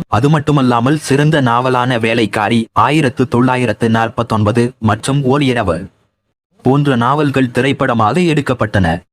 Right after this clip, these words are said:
இத்தகைய திரைப்பட பணியின் மூலமாக இ. நாராயணசுவாமி,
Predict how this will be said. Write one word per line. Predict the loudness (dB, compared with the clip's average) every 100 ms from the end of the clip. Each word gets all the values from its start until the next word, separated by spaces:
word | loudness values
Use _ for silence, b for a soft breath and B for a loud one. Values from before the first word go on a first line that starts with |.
| _
இத்தகைய | -4 -2 -2 0 0
திரைப்பட | 0 0 0 0 -2
பணியின் | 0 2 2 4
மூலமாக | 4 4 4 2 2
இ. | 0 0 -4 -12 _ _ -2
நாராயணசுவாமி, | 0 0 0 -2 -2 -2 0 2 2